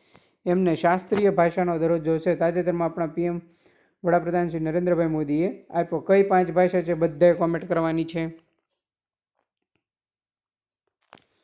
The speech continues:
તાજેતરમાં ભારતના નવા કેગ, comptroller and auditor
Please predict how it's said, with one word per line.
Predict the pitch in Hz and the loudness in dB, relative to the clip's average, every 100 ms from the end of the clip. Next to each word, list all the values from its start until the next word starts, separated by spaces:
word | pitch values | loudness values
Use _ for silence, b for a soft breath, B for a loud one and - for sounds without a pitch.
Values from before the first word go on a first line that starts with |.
| _ _ _ _ _ - | _ _ _ _ _ 0
તાજેતરમાં | 180 220 220 220 220 | 0 2 2 2 2
ભારતના | 170 180 202 214 196 | 2 2 0 -2 0
નવા | 180 202 | 2 2
કેગ, | 185 - 196 185 131 - _ | 2 2 4 4 0 -10 _
comptroller | 185 202 196 208 196 202 196 | 0 0 0 4 4 4 4
and | 175 | 4
auditor | 185 196 196 | 4 2 -2